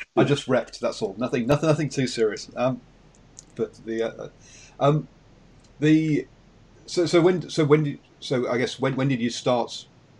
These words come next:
Speaker 1: um, sort of racing at national level? I mean, did you, was it straight from eleven, eleven years old? You were in, in the age grades at national level and, and doing well,
Speaker 2: Yeah.
Speaker 1: or did you?
Speaker 2: Yeah,
Speaker 1: Or were you
Speaker 2: cyc-,
Speaker 1: late bloomer?
Speaker 2: cycling back there was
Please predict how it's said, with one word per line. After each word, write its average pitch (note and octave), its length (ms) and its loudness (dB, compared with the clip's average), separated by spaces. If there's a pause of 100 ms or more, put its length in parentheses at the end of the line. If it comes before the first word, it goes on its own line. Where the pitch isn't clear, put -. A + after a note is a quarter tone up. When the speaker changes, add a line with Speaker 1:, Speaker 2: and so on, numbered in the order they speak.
(440)
Speaker 1:
um, G#2+ 540 -6 (640)
sort - 200 -6
of G2 80 -8
racing A#2 280 -2
at - 40 -10
national A2 300 -6
level? A2 240 2
I G#2 40 -6
mean, G2+ 200 -12
did G#2 120 -12
you, G#2+ 120 -14
was A#2+ 100 -8
it - 140 -14
straight A#2+ 240 -2
from A#2 100 -10
eleven, A2+ 300 -4
eleven A#2 180 -4
years A2+ 140 -4
old? A#2 200 0
You A2 100 -6
were G#2+ 100 -6 (560)
in, A#2 120 -10
in A#2 160 -6
the A2+ 80 0
age A2+ 180 0
grades A2 240 -2
at A2+ 80 -10
national A#2+ 280 -6
level B2 280 -4
and, G2 220 -10 (400)
and A2 100 -10
doing A#2 220 0
well, D3 180 -2
Speaker 2:
Yeah. C3+ 120 10
Speaker 1:
or C3 40 12
did G#2+ 140 -12
you? A2+ 80 -4 (360)
Speaker 2:
Yeah, G#2 120 4
Speaker 1:
Or A2+ 80 -4
were A2+ 100 10
you G2+ 60 6
Speaker 2:
cyc-, G#2 40 -2
Speaker 1:
late A2 140 -4
bloomer? G#2 200 4
Speaker 2:
cycling - 720 -6
back F#2+ 220 4
there G2 140 10
was F#2 260 4